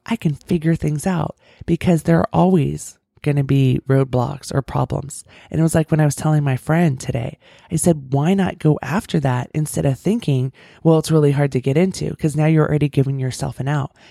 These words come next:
Why not commit to that and going and learning and putting yourself out there? Why not do that?" And if you don't get the result, then it's about, "Oh, what don't they understand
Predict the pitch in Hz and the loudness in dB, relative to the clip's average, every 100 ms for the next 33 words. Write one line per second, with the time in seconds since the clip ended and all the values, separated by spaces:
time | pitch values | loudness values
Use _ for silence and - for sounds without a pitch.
0 | - 175 185 - - 151 151 240 - 165 | -4 0 2 0 -4 -4 0 -2 0 -2
1 | 139 123 _ _ - - 175 165 156 170 | -2 -6 _ _ -20 -8 0 0 4 4
2 | 175 160 139 135 165 233 175 139 - - | 4 2 0 2 2 2 0 0 -6 -20
3 | - 160 151 196 185 160 - 143 160 208 | -4 -4 0 2 2 2 0 -2 0 0
4 | - - - - _ _ _ - 190 269 | -2 -6 -6 -14 _ _ _ -12 -6 -4
5 | 339 - 160 156 240 196 - _ _ _ | -4 -2 0 0 0 -4 -6 _ _ _
6 | - 233 233 240 269 254 262 - 220 208 | -4 -2 -2 0 0 2 -2 0 0 0
7 | 240 302 285 - - _ - 196 240 302 | 2 0 0 -4 -14 _ -6 -2 0 0
8 | - 160 - 262 330 - - - 147 269 | 0 0 -2 -4 0 0 -2 -8 -2 -2
9 | - 202 233 - 214 185 160 - 202 214 | 0 -2 -2 -4 -2 -2 -4 -6 -2 0
10 | 170 160 | 0 0